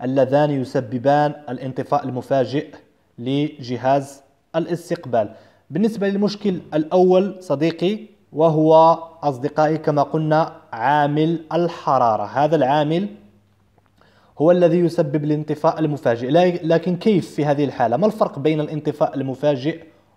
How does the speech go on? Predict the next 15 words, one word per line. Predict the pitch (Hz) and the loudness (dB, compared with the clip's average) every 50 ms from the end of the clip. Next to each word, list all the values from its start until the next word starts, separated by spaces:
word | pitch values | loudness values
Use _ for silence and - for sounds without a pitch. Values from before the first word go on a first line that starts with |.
| _ 123 | _ -4
وتشنج | 123 131 143 147 156 160 156 - - - 156 143 - 156 151 147 143 151 165 160 139 131 - - _ _ _ _ - | 0 4 4 6 6 4 2 -2 -10 -8 -8 -4 -2 -2 -2 0 0 0 0 0 0 -4 -12 -20 _ _ _ _ 0
الجهاز؟ | 156 165 165 147 131 135 135 113 110 110 104 101 104 - - _ _ - - - - _ _ _ | 0 0 0 0 -2 -4 -4 -4 -2 -4 -6 -6 -8 -18 -20 _ _ -20 -20 -20 -20 _ _ _
كما | - 180 208 | 0 2 2
قلنا | 202 202 214 214 214 208 196 165 | 2 2 2 2 4 2 4 2
أصدقائي | 170 151 139 160 156 - 175 170 175 - 170 185 202 226 226 226 - - _ _ _ _ _ _ _ _ | 2 0 -2 -4 -4 2 4 4 4 4 0 -2 -2 -2 -4 -6 -12 -20 _ _ _ _ _ _ _ _
في | - 143 139 | -8 -4 2
هذه | 170 185 185 185 170 170 190 - - | 2 4 4 4 4 2 2 0 0
الحالة، | 151 147 - - 180 165 151 135 | -4 -4 0 2 4 4 6 6
يعني | 135 131 135 | 4 4 2
الحالة | 135 139 - - 160 151 151 | 0 -4 0 2 2 2 2
الثانية | 151 151 - 190 185 180 170 160 | 0 0 2 2 2 4 2 2
وهو | 143 135 127 131 147 147 139 | 2 2 2 4 4 4 4
الانطفاء | 139 143 135 - 147 135 - 165 160 160 - - - - - - | 4 2 -2 -4 -6 0 2 2 2 2 0 -8 -18 -18 -14 -10
المفاجئ | 127 123 139 131 - 160 147 135 151 139 | -8 -8 -8 -2 0 0 0 0 -2 -4
للجهاز، | 143 135 127 123 135 135 175 208 226 214 - - | -6 -6 -4 -4 -2 0 2 2 2 2 -2 -12